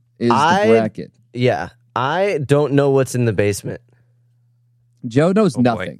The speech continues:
Speaker 1: So we can't talk about
Speaker 3: So we
Speaker 1: the
Speaker 3: can't
Speaker 1: final
Speaker 3: even talk
Speaker 1: season at
Speaker 3: about
Speaker 1: all.
Speaker 3: the <laughs>
Speaker 1: Here's what I'll say. You ready? Here's what I'll say. This beats O eighth M S team. I, I don't need to see the rest of the season. I think just part one alone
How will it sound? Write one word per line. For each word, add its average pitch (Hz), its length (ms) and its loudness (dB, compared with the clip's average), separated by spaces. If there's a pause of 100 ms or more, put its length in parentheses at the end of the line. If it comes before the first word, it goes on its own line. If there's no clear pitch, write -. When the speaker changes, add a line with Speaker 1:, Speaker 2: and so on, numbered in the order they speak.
Speaker 1:
So - 160 -6
we 160 120 0
can't 208 300 -2
talk 120 320 -2
about 160 380 -2
Speaker 3:
So 123 140 -6
we 143 80 -2
Speaker 1:
the 147 80 0
Speaker 3:
can't 156 120 2
Speaker 1:
final 156 140 2
Speaker 3:
even 156 80 2
talk 160 200 0
Speaker 1:
season 156 160 0
at 139 60 4
Speaker 3:
about 143 120 2
Speaker 1:
all. 113 100 2
Speaker 3:
the 123 300 0 (460)
<laughs> - 500 -6
Speaker 1:
Here's 196 220 2
what 226 160 2
I'll 196 120 2
say. 175 360 0
You 120 120 -2
ready? 185 460 0 (300)
Here's 160 160 -4
what 180 120 -2
I'll 165 100 -2
say. 113 440 -4 (640)
This 147 240 -4
beats 175 420 -2
O 165 180 0
eighth 175 180 -4
M 135 160 0
S 131 240 -4
team. 95 500 -8
I, 139 240 -4
I 151 140 -4
don't 165 340 -2
need 143 200 0
to 123 80 -2
see - 180 -6
the 110 120 -2
rest - 280 -6
of 110 80 -6
the 104 60 -8
season. 87 500 -8
I 92 140 -6
think 127 320 -4
just 123 260 -6
part 127 220 -4
one 123 140 -2
alone 101 600 -4